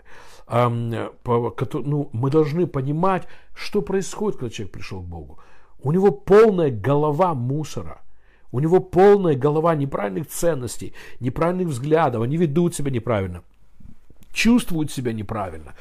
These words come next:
Из-за этого, ну вот, э, м, э, э, если мы не дадим им время,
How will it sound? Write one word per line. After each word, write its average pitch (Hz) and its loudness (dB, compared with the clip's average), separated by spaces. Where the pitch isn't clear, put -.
Из-за 135 4
этого, 165 4
ну 135 2
вот, 120 0
э, 120 0
м, 107 -4
э, 95 -4
э, 95 -10
если 151 2
мы 156 2
не 143 0
дадим 135 0
им 104 -4
время, 131 -4